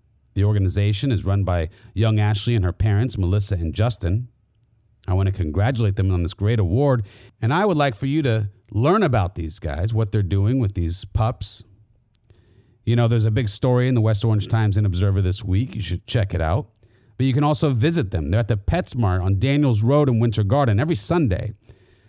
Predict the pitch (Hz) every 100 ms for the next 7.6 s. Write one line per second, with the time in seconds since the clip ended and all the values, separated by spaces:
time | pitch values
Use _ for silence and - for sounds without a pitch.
0 | _ _ - 123 160 - 196 139 151 151
1 | 165 - 117 - 151 151 - 143 143 123
2 | 139 135 147 165 98 127 151 101 107 92
3 | 85 85 80 110 131 - _ _ _ _
4 | - 107 90 82 85 - - 107 98 104
5 | 101 101 85 107 120 - 120 120 120 123
6 | 127 120 - 80 107 98 82 82 - 113
7 | - - 110 113 76